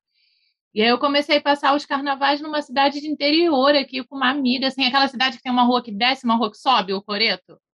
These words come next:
era isso. Mas tinha um carnaval de rua, aí, fa-, aí daí também ninguém me segurou mais,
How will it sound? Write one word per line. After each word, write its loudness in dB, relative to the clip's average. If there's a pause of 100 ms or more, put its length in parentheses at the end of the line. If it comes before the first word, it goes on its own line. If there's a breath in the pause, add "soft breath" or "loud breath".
era 2
isso. -2 (680 soft breath)
Mas 0
tinha 2
um 4
carnaval 2
de 2
rua, 6 (160)
aí, 0
fa-, 0
aí 2
daí -2
também -2
ninguém -4
me -6
segurou 0
mais, 0